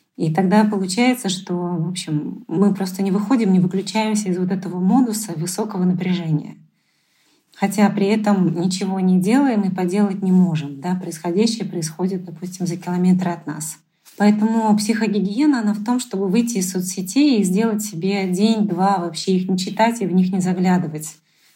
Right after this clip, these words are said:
Как, опять же, часто мы говорим, если это будет какой-то апокалипсис, то вы либо всё равно узнаете, либо вам скажут окружающие.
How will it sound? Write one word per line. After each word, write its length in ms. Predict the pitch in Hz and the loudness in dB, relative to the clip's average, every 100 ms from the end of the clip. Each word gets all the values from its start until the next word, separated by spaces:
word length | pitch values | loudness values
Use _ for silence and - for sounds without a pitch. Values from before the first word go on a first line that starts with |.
| _ | _
Как, 280 | - - 185 | -20 -6 0
опять 180 | 190 185 | 2 2
же, 100 | 185 | -2
часто 340 | - 185 - 185 | -2 -2 0 4
мы 140 | 185 | 4
говорим, 360 | 180 190 254 247 | 2 2 2 2
если 300 | 190 - 185 | 0 -2 -2
это 200 | 185 185 | 0 0
будет 260 | 190 190 | -2 -4
какой-то 420 | - 180 185 180 | -6 -4 -2 -2
апокалипсис, 800 | 165 175 185 262 285 - - 156 - | -4 -4 -2 2 2 0 -4 -6 -4
то 120 | 180 | -4
вы 280 | 180 196 214 | -2 2 2
либо 240 | 180 170 | 2 -2
всё 180 | 156 180 | -4 -2
равно 260 | 170 202 302 | 0 4 4
узнаете, 640 | 240 220 208 196 - 170 | 2 0 0 -2 -6 -2
либо 220 | 208 196 | 0 0
вам 540 | 175 185 196 185 - - _ | 0 -2 -2 -4 -8 -14 _
скажут 580 | - - 196 160 156 - _ _ _ | -16 2 2 4 -2 -10 _ _ _
окружающие. 800 | 160 156 160 175 151 - - - | -10 -6 -4 -4 -4 -6 -10 -14